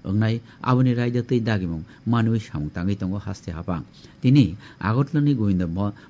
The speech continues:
বল্লভ পন্থ সাখাম নকনি ফিল দকসি থাম সংসমানি সালরগৈ কার্ল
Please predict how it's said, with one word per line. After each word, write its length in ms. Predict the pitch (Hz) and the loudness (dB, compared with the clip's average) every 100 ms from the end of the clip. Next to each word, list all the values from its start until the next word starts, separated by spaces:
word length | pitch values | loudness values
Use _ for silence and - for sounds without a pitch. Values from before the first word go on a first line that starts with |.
| - | -4
বল্লভ 360 | 95 104 117 113 - - | 0 2 2 -2 -10 -2
পন্থ 240 | 117 120 110 | 0 0 -4
সাখাম 300 | - 107 85 80 | -8 -8 -8 -6
নকনি 340 | 90 110 - - - - - | -4 -4 -6 -10 -10 -20 -20
ফিল 200 | - 139 139 135 - - - 101 | 2 4 4 0 -12 -10 -4 0
দকসি 360 | 127 131 - 95 - | 0 -2 -4 -4 -4
থাম 140 | 85 64 | -8 -6
সংসমানি 500 | - 92 101 113 120 107 - - | -8 -6 0 4 4 2 -4 -20
সালরগৈ 460 | - 76 80 95 92 - - - - | -10 -6 -4 0 0 -2 -16 -20 -2
কার্ল 220 | 120 123 | 2 2